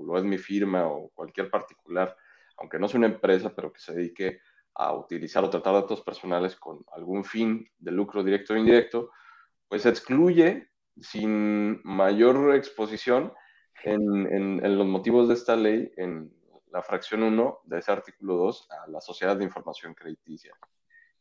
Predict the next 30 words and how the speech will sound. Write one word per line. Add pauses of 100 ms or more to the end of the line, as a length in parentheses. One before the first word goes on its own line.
Entonces
yo
dije,
bueno, (120)
pues, (180)
eh, (120)
me
imagino
entonces
que
hay
alguna
legislación
que
lo
regula.
La
otra
legislación,
precisamente, (300)
que
es
la
Ley
General
de
Protección
de
Datos
Personales